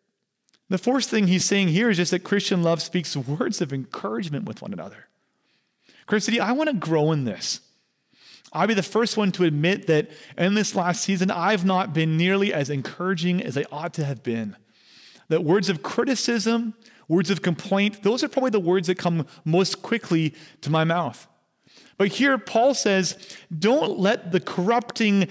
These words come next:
tearing down, critiquing, pulling apart words flow out of your mouth. Rather, speak words of encouragement that build up the body of Christ." So I want to ask you, when was the last time that you held your tongue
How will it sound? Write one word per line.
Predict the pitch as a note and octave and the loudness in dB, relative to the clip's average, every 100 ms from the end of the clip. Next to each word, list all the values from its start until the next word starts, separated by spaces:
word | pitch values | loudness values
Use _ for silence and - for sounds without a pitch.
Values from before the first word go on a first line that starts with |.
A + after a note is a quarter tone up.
| - - | -4 -8
tearing | - A3 A#3+ A#3 A3 G3+ | -4 0 2 2 4 2
down, | F3 G#3 G3+ G3+ F#3+ - - | 2 2 2 2 0 -4 -6
critiquing, | F#3+ F#3+ - B3+ - A#3 G#3+ G3+ - - | -2 -2 0 0 2 2 4 2 -2 -14
pulling | - A3 B3+ A3 | -6 0 2 2
apart | G#3 - G#3+ A3 G3 | 0 0 0 2 2
words | F3+ G3+ F3 - - - | 4 4 2 -4 -8 -12
flow | - G3+ G#3+ A#3 | -4 2 4 4
out | G3+ | 4
of | G3+ | 4
your | F#3 | 4
mouth. | F3+ F#3+ F#3 | 2 2 0
Rather, | F3+ A3+ D#4+ D4+ G#3 | -2 2 2 2 0
speak | - C#4+ D#4+ - | 0 0 -2 0
words | G3+ B3+ A#3 | 2 2 2
of | A3 | 0
encouragement | G#3+ F#3+ - A#3 C4+ G3+ F#3 | 0 -2 -2 0 0 0 0
that | F#3 F#3+ C#3+ - | -2 -2 -12 -2
build | C#4 D4 | 0 2
up | B3+ E4 - | 2 0 -2
the | |
body | - E3 C#3+ C3 | 0 0 0 0
of | A2+ - | -2 -4
Christ." | G#2+ G2+ - - _ _ _ _ _ _ _ _ _ _ _ _ _ _ | -12 -10 -14 -16 _ _ _ _ _ _ _ _ _ _ _ _ _ _
So | F#3 | -2
I | A3+ | 0
want | A#3+ | 2
to | |
ask | G#3 G#3+ - | 2 0 0
you, | |
when | F3+ | 2
was | B3+ | 2
the | B3+ | 2
last | G3+ G#3 G3 - | 0 0 -2 -2
time | F3+ D#3+ | -2 -2
that | - | -2
you | D#3+ G#3+ | -2 -2
held | F3 G3+ F3 C#3 C#3 D3+ | -2 2 4 2 0 -4
your | D3+ | -6
tongue | - E3 C3+ A2+ | -4 -4 -4 -8